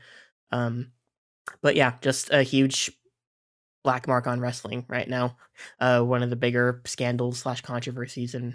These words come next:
wrestling history. And we'll see how the business moves forward, hopefully for the better. I, like I said, I don't have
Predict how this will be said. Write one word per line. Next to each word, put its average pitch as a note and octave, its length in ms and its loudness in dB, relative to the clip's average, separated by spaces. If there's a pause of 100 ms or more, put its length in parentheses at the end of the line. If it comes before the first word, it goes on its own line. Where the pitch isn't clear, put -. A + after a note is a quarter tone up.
wrestling B2 640 -8
history. C3 480 -6 (380)
And A#2+ 520 -4 (400)
we'll C#3 100 4
see D3 160 0
how C3 360 4 (160)
the C#3 80 -2
business B2+ 360 -2
moves B2 220 -2
forward, B2 400 -2
hopefully B2+ 440 -4
for B2 140 -8
the B2 100 -8
better. B2 400 -6 (140)
I, A#2+ 240 -8
like B2 180 -10
I B2 40 -10
said, A#2+ 200 -4
I A#2+ 80 -4
don't A#2+ 180 -8
have A#2+ 320 -10